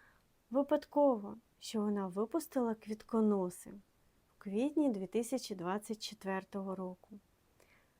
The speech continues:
Це перші квітконоси, і їх було аж чотири штуки. Ви не уявляєте, який це був вибух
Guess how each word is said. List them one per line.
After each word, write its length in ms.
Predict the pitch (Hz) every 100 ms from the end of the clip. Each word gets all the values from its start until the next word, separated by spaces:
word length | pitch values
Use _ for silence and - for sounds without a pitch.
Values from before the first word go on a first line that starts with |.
| _ _ _ _
Це 180 | - 214
перші 720 | 214 - 240 269 254 - - _
квітконоси, 920 | - - - 190 185 196 254 - 202 - -
і 160 | 185 180
їх 140 | 185
було 360 | 180 190 180 -
аж 360 | 180 202 240
чотири 520 | - - - 185 196 190
штуки. 600 | - - 185 - 196 190 _ _ _ _ _ -
Ви 300 | 185 208 226
не 140 | 214
уявляєте, 920 | 208 202 196 185 190 233 247 226 196 - _ _
який 420 | 190 190 - 247 254
це 160 | 226
був 240 | 180 185 175
вибух 460 | 175 208 202 -